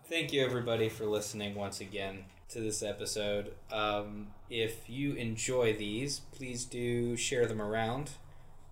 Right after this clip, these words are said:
Um, these are going up on YouTube now, so you can listen to them on there if you like, and share them around on there, or tweet at us, or retweet us, or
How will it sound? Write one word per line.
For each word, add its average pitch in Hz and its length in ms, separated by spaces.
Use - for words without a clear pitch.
Um, 107 280
these 110 180
are 113 60
going 110 300
up 113 180
on 107 300
YouTube 110 640
now, 107 320
so 113 240
you 104 180
can 104 400
listen 113 220
to 107 60
them 101 180
on 101 140
there 160 240
if 139 140
you 139 100
like, 127 600
and 104 460
share - 580
them 101 160
around 104 360
on 104 140
there, 139 380
or 107 280
tweet 131 260
at 117 180
us, 110 280
or 101 140
retweet 107 440
us, - 500
or 101 340